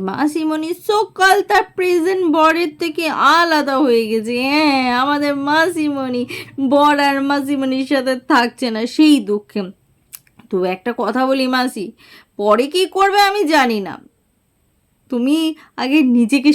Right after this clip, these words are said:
শিক্ষিত করো। বিয়ে তুমি কবার করেছো সেই বিষয়ে আমি কিছু বলতে চাই না, তবে একটা কথা বলবো যে যখন বিয়ে মানে তো দুটি মনের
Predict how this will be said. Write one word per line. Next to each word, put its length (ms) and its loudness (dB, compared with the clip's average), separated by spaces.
শিক্ষিত 400 -6
করো। 240 -10
বিয়ে 260 6
তুমি 160 0
কবার 300 4
করেছো 300 0
সেই 160 6
বিষয়ে 300 2
আমি 100 -2
কিছু 180 2
বলতে 220 0
চাই 240 0
না, 60 -6
তবে 160 4
একটা 180 -6
কথা 220 0
বলবো 260 2
যে 160 0
যখন 360 0
বিয়ে 240 0
মানে 240 -2
তো 60 -2
দুটি 200 -2
মনের 300 0